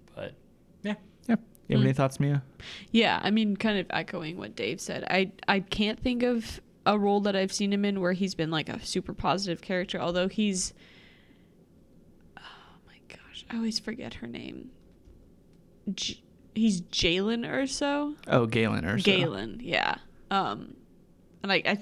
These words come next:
Speaker 3: literally, I think that's the, 'cause I haven't seen the other one that you guys were talking about.
Speaker 2: Yeah.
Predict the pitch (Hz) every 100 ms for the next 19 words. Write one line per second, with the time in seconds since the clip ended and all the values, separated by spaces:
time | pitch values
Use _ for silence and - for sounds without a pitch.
0 | - 190 202 220 202 185 170 180 175 156
1 | - 135 107 - 185 147 151 - - 92
2 | 101 110 101 - - - - 107 - -
3 | - - - - - - - - -